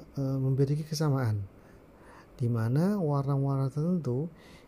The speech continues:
ini kemudian berkorelasi dengan suhu tertentu. Misalnya, warna biru dan hijau dianggap memiliki, eh, suhu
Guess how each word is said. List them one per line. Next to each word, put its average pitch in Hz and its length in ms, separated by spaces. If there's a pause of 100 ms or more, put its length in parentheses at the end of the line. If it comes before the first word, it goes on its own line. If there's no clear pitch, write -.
(180)
ini 156 240
kemudian 135 720
berkorelasi 117 1040
dengan 123 480
suhu 110 320
tertentu. 113 480 (880)
Misalnya, 120 640
warna 123 400
biru 110 400
dan 120 240
hijau 117 560 (800)
dianggap 110 640 (160)
memiliki, 135 1120 (1200)
eh, 139 720
suhu 151 480